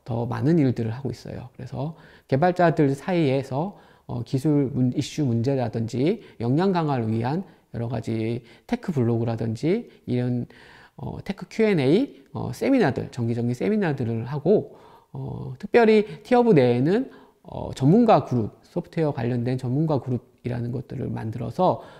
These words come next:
어, 이런 기술 이슈에 대한 해결, 컨설팅을 제공할 수 있도록 했습니다. 그리고 두 번째로 아래에 있는 것처럼 소모임, 이런 기술 전문가들은 어떤 분야별, 어, 소모임을 구성을 해서 서로 인맥 교환도 하고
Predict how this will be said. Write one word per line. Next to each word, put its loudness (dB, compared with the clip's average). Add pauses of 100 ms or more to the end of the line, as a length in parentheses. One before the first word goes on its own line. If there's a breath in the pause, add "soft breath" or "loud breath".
(100)
어, -10
이런 -2
기술 -2
이슈에 -2
대한 -6
해결, -2
컨설팅을 -4
제공할 -6
수 -8
있도록 -8
했습니다. -14 (460 soft breath)
그리고 -4
두 -12
번째로 4 (300 loud breath)
아래에 6
있는 4
것처럼 2 (220 loud breath)
소모임, 2
이런 0
기술 2
전문가들은 2 (240 loud breath)
어떤 -6
분야별, 2 (340 loud breath)
어, -6
소모임을 0
구성을 -6
해서 -8
서로 -2
인맥 -2
교환도 -8
하고 -4